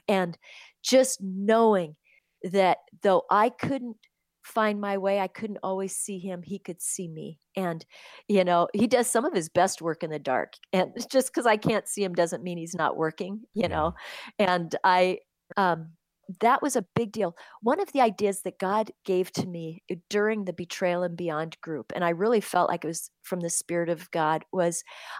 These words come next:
Speaker 1: I've always kept, well, no, I haven't always kept. I've always kept a journal,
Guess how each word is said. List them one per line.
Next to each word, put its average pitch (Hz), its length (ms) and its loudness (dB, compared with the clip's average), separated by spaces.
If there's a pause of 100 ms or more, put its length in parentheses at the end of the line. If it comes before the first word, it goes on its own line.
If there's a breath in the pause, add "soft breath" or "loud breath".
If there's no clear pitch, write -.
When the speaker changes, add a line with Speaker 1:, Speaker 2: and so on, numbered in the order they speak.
Speaker 1:
I've 196 120 2
always 247 300 4
kept, - 420 -2
well, 190 240 2
no, 165 200 0
I - 100 0
haven't 240 380 2
always 143 360 2
kept. - 300 -16 (520 loud breath)
I've 190 340 2
always 285 260 6
kept - 200 -4
a 165 60 -8
journal, 175 540 -8